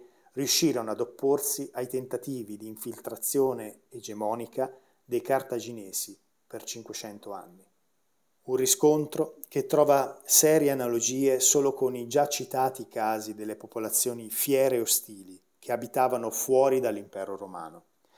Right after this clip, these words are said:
al di là del fiume Reno, in Germania,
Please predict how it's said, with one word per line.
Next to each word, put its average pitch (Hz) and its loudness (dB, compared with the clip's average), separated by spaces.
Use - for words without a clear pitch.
al 110 -6
di 113 -2
là 113 4
del 107 0
fiume 98 -6
Reno, 120 0
in - -20
Germania, 101 -8